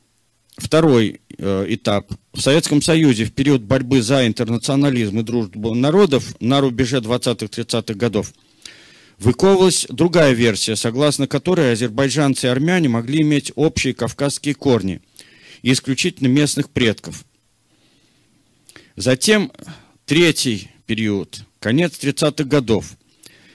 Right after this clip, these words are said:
Была выдвинута версия, по которой азербайджанцы якобы происходили от мидян. Сперва это было призвано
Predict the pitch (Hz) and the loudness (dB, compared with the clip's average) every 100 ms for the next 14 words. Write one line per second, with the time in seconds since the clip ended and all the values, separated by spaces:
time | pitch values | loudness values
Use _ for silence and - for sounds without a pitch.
0 | - 101 147 175 170 151 156 151 - 135 | -8 0 2 4 2 0 2 2 2 0
1 | - 110 170 160 - 123 117 135 127 156 | 0 0 0 0 -2 -2 -2 -4 0 2
2 | 139 120 120 123 117 156 151 - 123 135 | 2 2 0 0 0 0 0 -2 -2 0
3 | 139 113 117 - 117 120 135 123 123 131 | -2 -2 -4 -4 -6 -2 0 0 2 2
4 | 120 95 98 - _ _ _ _ _ _ | 2 0 -8 -12 _ _ _ _ _ _
5 | _ _ - - _ - - 135 139 196 | _ _ -20 -20 _ -16 -4 0 4 4
6 | 180 156 160 135 147 143 156 160 139 131 | 4 4 2 2 2 2 2 2 2 4
7 | 127 113 98 65 | 4 4 0 -4